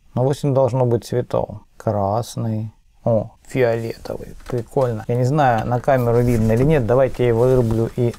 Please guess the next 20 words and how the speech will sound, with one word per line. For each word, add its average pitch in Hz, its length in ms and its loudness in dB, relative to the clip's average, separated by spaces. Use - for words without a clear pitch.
эту 175 280 2
лампу. 104 560 0
Вот, 117 340 -4
осталась 117 480 -2
у 117 60 -2
меня 117 100 0
лампочка, 110 520 -2
то-, - 160 -8
которая 110 300 0
в 110 40 -4
комнате 160 380 -2
светит. 101 460 -8
Вот, 110 340 -2
так 135 200 2
будет, 139 320 4
наверное, 123 380 2
получше 113 580 0
видно, 92 380 -2
да? 131 240 0
Вот 104 260 -10